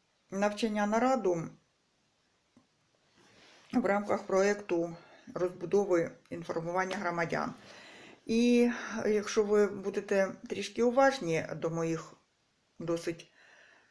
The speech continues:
таких пенсійних, <laughs> повільних викладень, е, то ви побачите, е, що, значить,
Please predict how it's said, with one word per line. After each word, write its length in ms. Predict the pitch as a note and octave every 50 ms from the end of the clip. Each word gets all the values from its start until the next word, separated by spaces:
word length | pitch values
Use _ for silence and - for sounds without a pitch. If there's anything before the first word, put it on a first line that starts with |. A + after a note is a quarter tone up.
| _ _ _ _ _ _ _ _ _ _ _ _ _ _ _ _ _ _ _ _ _ - -
таких 380 | - E3 - E3 E3+ E3 -
пенсійних, 1120 | - - A3 A3 A3+ A3+ - - G3 G3 F#3 F3+ F3+ E3+ E3+ F3+ - - - - - - - - - - - - B3+ C4 C4+
<laughs> 500 | B3+ B3+ A#3+ A#3+ A#3 A3+ - - _ -
повільних 680 | - G3 G3 F#3 E3+ F#3+ F3+ F3 F3+ F3+ F#3 F#3+ -
викладень, 720 | B3+ A3 C4 B3+ B3+ A#3 F#3 F3 E3+ D#3+ D#3+ D#3+ D#3+ D#3 - - - - - - _ _ -
е, 140 | - E3+ E3
то 220 | E3+ - - A3
ви 500 | A3+ G#3 G#3+ A3+ A3+ A3+ A3+ A3+ A3+ A#3 A3+ - - - A#3 -
побачите, 840 | - A3+ G#3+ G3 G3+ F3 E3+ E3+ - F3+ E3 - D#3+ D#3+ D#3+ D#3+ D#3 - - - - E3+ E3+
е, 140 | F3 F3 F3+
що, 800 | F3+ - - G3+ F#3 F#3 F#3 F3+ F3+ F3+ E3 E3 E3+ D#3 D3 D#3+
значить, 460 | D#3+ D#3+ E3+ E3+ - F3+ F3 - -